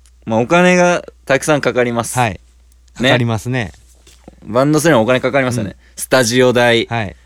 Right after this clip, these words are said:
Speaker 1: えー、交通費。
Speaker 2: うん。車の維持費。
Speaker 1: 維持費。
Speaker 2: えー。
Speaker 1: えー、な、僕らメンバー二人ですから、
Speaker 2: うん。
Speaker 1: そのサポートメンバーに、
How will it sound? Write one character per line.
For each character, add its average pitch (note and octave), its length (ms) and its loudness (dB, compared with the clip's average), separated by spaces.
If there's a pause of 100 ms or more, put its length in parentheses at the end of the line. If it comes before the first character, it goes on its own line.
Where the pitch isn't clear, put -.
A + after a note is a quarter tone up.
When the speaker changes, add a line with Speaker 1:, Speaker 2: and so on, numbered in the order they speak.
(240)
Speaker 1:
え G2+ 580 2
ー、 - 120 -2
交 D#3+ 200 4
通 C3+ 180 -2
費。 F#2+ 180 -6
Speaker 2:
う G#2+ 200 -8
ん。 E2 40 -14
車 C#3 440 0
の C3+ 120 -2
維 A#2+ 120 -4
持 C3+ 160 0
費。 B2 180 0
Speaker 1:
維 - 20 4
持 D3+ 180 2
費。 G2+ 340 -4 (240)
Speaker 2:
え G#2+ 60 -10
ー。 - 20 -6 (520)
Speaker 1:
え - 20 -20 (340)
ー、 - 40 -2
な、 C#3+ 100 4
僕 C#3 220 2
ら C3+ 100 2
メ B2+ 140 0
ン C#3 80 0
バ C3 80 0
ー - 20 -2
二 - 220 0
人 C3+ 100 -2
で F#2+ 80 -2
す - 120 -12
か A#2 120 -4
ら、 A2 420 2
Speaker 2:
う - 40 -20
ん。 - 20 -20
Speaker 1:
そ G2 140 -10
の G2 80 -4
サ G2+ 180 -10
ポ A2 180 0
ー A2+ 40 0
ト A#2+ 120 -2
メ C3+ 140 2
ン B2 120 -2
バ F2 180 -4
ー - 40 -8
に、 F2 200 -12